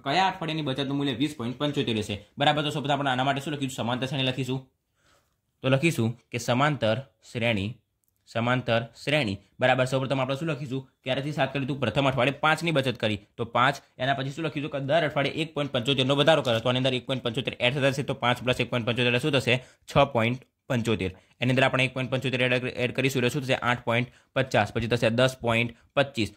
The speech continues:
અને છેલ્લા આપણને શું આપેલું છે? કે એનમાં અઠવાડિયે વીસ પોઇન્ટ પંચોતેર રૂપિયા. તો છેલ્લા આપણને અહીંયા શું મળશે? વીસ પોઇન્ટ પંચોતેર. તો આપણને છેલ્લું પદ કયું આપેલું છે? વીસ પોઇન્ટ પંચોતેર. આપણે કીધું છે કે એનમાં અઠવાડિયે તેની બચત આટલી થાય છે, વીસ પોઇન્ટ પંચોતેર રૂપિયા. તો એનું મૂલ્ય શોધો, એન શોધવાનું છે.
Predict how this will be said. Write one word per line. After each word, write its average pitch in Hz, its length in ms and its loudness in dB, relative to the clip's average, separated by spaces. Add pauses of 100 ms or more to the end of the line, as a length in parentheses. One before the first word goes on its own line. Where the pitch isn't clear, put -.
(120)
અને 117 200 -6
છેલ્લા 120 320 2
આપણને 147 220 -2
શું 175 120 0
આપેલું 143 240 -2
છે? 147 140 -4 (140)
કે - 120 -10 (120)
એનમાં 156 220 -2
અઠવાડિયે 151 360 -2
વીસ 175 180 -2
પોઇન્ટ 127 240 -4
પંચોતેર 147 400 2
રૂપિયા. 104 300 2 (160)
તો 127 180 -2
છેલ્લા 117 280 4
આપણને 143 180 -2
અહીંયા 143 180 0
શું 170 120 0
મળશે? 135 180 2 (180)
વીસ 143 320 -2
પોઇન્ટ 117 380 0
પંચોતેર. 107 580 2 (760)
તો 135 60 4
આપણને 135 200 2
છેલ્લું 131 300 2
પદ 135 180 4
કયું 170 120 4
આપેલું 139 180 2
છે? 151 80 2
વીસ 135 280 0
પોઇન્ટ 131 300 0
પંચોતેર. 160 380 -2
આપણે 131 200 -2
કીધું 156 180 -2
છે 156 60 -4
કે 151 120 -8 (100)
એનમાં 135 280 0
અઠવાડિયે 135 300 -2
તેની 135 180 -2
બચત 127 260 -2
આટલી 139 240 0
થાય 139 140 0
છે, 139 80 0
વીસ 127 200 -2
પોઇન્ટ 127 220 -8
પંચોતેર 160 300 -4
રૂપિયા. 123 160 -2
તો 131 60 -2
એનું 127 240 0
મૂલ્ય 110 180 0
શોધો, 127 280 -2
એન 151 160 -2
શોધવાનું 110 360 -2
છે. 131 140 -2